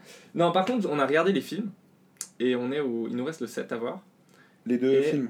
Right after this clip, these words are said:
Speaker 1: euh, les... On a regardé les six jusque-là.
Speaker 2: Ouais, mais il y a
Speaker 1: Il nous
Speaker 2: deux
Speaker 1: reste les deux,
Speaker 2: films.
Speaker 1: les deux sets.
Speaker 2: Ouais.
Speaker 1: Et, euh, et il y a des,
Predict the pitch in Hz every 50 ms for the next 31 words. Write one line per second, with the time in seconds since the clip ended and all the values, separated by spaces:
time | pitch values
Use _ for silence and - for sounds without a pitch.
0 | - - - 117 110 117 113 113 117 120 123 113 - - - - - - - 131
1 | 127 120 117 120 110 113 104 104 104 104 - 208 196 - - 214 214 - - -
2 | - - - - - 208 143 147 147 139 127 120 113 131 135 135 135 135 139 135
3 | 139 139 127 117 110 - 131 131 135 123 123 - - - - 113 110 - _ _
4 | - - - - - _ _ - _ _ 123 127 123 120 113 113 110 110 107 101
5 | 95 - - _ 127 107 101 104 104 - - - _ - - _ - - - -